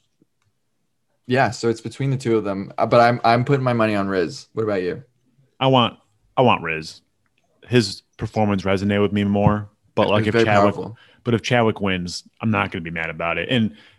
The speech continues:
Speaker 2: uh, I misspoke earlier. I said Pe-, Ben Kingsley Adir. It's Kingsley Ben Adir. So that's my fault on that one. Oh, okay.
Speaker 1: Right.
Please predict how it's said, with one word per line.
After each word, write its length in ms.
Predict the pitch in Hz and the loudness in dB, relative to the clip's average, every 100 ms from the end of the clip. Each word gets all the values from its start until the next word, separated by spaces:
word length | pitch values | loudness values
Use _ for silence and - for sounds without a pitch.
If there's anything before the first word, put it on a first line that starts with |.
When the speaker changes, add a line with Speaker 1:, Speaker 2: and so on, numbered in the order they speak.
| _ | _
Speaker 2:
uh, 160 | 113 107 | -2 0
I 60 | 113 | 0
misspoke 400 | 117 - 107 101 | 0 0 -2 0
earlier. 320 | 101 104 101 | 0 0 -2
I 60 | |
said 200 | 92 113 | -4 -6
Pe-, 220 | - 107 101 | -6 -10 -8
Ben 400 | 101 101 104 107 | -4 -2 0 -2
Kingsley 460 | - 104 101 101 95 | -4 -6 -4 -4 -4
Adir. 220 | 98 101 | -2 -4
It's 120 | 98 | -4
Kingsley 420 | - 131 135 117 107 | -6 -2 0 0 -2
Ben 320 | 90 98 90 | -2 -4 -4
Adir. 480 | - - - - - | -10 -16 -18 -18 -12
So 200 | 92 85 | -8 -8
that's 180 | 87 | -8
my 160 | 92 80 | -10 -14
fault 180 | - - | -14 -18
on 80 | 80 | -16
that 180 | 82 - | -16 -16
one. 260 | 78 - 101 | -18 -20 -2
Oh, 100 | 123 | 0
okay. 180 | 104 90 - | 0 -2 -10
Speaker 1:
Right. 300 | - - | -14 -20